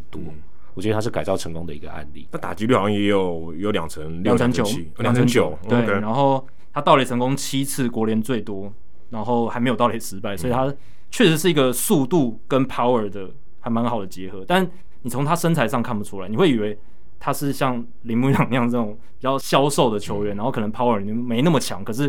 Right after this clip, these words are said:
Speaker 1: 对。
Speaker 3: 他最让人惊奇的就是他看起来瘦瘦的，可是他会像毒蛇一样给你一个致命一击。
Speaker 2: 呃，黑色的。
Speaker 3: 黑，黑色的，
Speaker 2: 黑色的毒蛇。
Speaker 3: 真，真的。
Speaker 1: 黑色毒蛇。
Speaker 3: 对，所以，对，Chisholm 是一个，但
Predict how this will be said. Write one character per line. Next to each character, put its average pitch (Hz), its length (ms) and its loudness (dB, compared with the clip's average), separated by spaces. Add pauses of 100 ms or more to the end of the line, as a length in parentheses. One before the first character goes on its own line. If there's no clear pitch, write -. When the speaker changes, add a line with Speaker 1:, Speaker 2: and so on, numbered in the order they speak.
(120)
Speaker 1:
对。 87 260 -6
Speaker 3:
他 156 120 -4
最 175 220 4
让 165 120 6
人 139 120 6
惊 151 160 4
奇 135 120 2
的 113 60 4
就 127 100 2
是 131 180 2 (220)
他 131 100 -2
看 170 160 4
起 123 60 2
来 110 80 4
瘦 110 220 0
瘦 104 180 0
的， 95 60 -4
可 98 120 -6
是 127 240 -2 (320)
他 - 120 -4
会 135 60 2
像 135 260 2
毒 110 180 -4
蛇 104 220 -2
一 101 60 -4
样 104 220 -4 (140)
给 117 100 -2
你 117 120 2
一 104 60 -2
个 107 100 0
致 110 200 0
命 117 220 4
一 120 60 2
击。 - 280 -6 (160)
Speaker 2:
呃， 82 120 -6
黑 107 240 -2
色 101 200 4
的。 - 120 -4 (140)
Speaker 3:
黑， 123 220 -2
黑 127 160 0
色 120 60 0
的， 123 60 6
Speaker 2:
黑 120 60 6
色 107 180 4
的 92 80 0
毒 98 80 -4
蛇。 123 80 2
Speaker 3:
真， 120 140 2
真 120 160 4
的。 117 80 2
Speaker 1:
黑 107 40 0
色 110 60 0
毒 - 160 -4
蛇。 - 260 -6
Speaker 3:
对， 95 220 -6 (320)
所 - 180 0
以， 156 260 6
对， 131 240 2
Chisholm 151 460 2
是 117 180 -4
一 110 80 -2
个， 104 140 -4
但 147 260 0